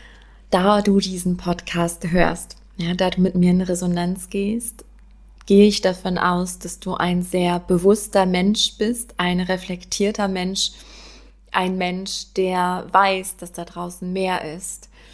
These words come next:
dass unser Leben hier nicht mit dem Tod endet, dass du Seele bist und den Seelenweg weißt und auch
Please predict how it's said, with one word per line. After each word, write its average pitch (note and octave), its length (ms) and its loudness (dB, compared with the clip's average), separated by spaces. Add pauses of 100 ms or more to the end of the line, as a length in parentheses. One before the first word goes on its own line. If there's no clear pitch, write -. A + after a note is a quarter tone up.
(480)
dass F3+ 560 -2 (220)
unser F#3 300 0
Leben G3 340 2
hier F3 200 -6
nicht F#3 320 -4
mit F3+ 120 -6
dem F3 200 -6
Tod G#3 420 -8
endet, D#3+ 500 -10
dass F3 240 -10
du F3 220 -4
Seele F#3+ 480 0
bist E3 460 -6
und F3 140 -8
den F3 160 -6
Seelenweg F#3 800 -2
weißt E3 640 -6 (640)
und F#3 580 0 (1200)
auch F#3 420 -4